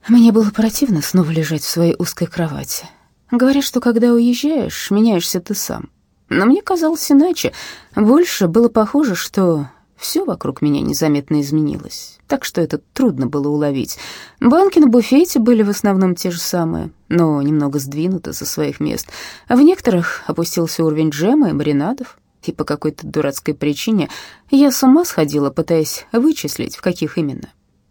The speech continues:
Все стало выглядеть старше, или мне казалось. Краска на перилах облупилась чуть сильнее, а в гостиной всегда было пятно на ковре под телевизором.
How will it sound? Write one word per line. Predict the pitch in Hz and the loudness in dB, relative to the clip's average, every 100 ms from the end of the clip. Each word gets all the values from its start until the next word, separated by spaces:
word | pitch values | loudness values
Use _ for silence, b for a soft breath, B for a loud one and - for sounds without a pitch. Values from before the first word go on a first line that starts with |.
| _ | _
Все | - - 294 | -14 -14 -12
стало | - 285 269 | -4 -2 0
выглядеть | 285 262 254 254 - - _ _ - | -2 -2 -2 -4 -6 -12 _ _ -8
старше, | - - 214 330 - - - B B B - | -8 -4 -4 -4 -8 -12 -12 B B B -4
или | 196 | -2
мне | 175 170 | 0 -2
казалось. | 180 156 156 240 254 - _ _ _ _ - | -4 -4 -4 -4 -6 -12 _ _ _ _ -4
Краска | 220 294 349 294 | 0 0 0 0
на | 254 | 2
перилах | 254 233 214 - | 2 2 0 -4
облупилась | 190 202 202 202 190 | -2 -2 -2 -4 -4
чуть | - - 185 | -6 -8 -6
сильнее, | 196 185 180 175 B B B B | -4 -2 0 -2 B B B B
а | 175 | 0
в | |
гостиной | 170 165 - 269 214 | 0 0 0 2 2
всегда | - 147 165 | -2 -6 -4
было | 160 151 143 _ | -4 -4 -6 _
пятно | - 165 143 170 220 | -10 -4 -2 -2 -2
на | 170 | -4
ковре | 165 147 160 214 | -6 -6 -6 -8
под | - 175 | -10 -14
телевизором. | - 160 156 247 202 | -8 -6 -4 -2 -2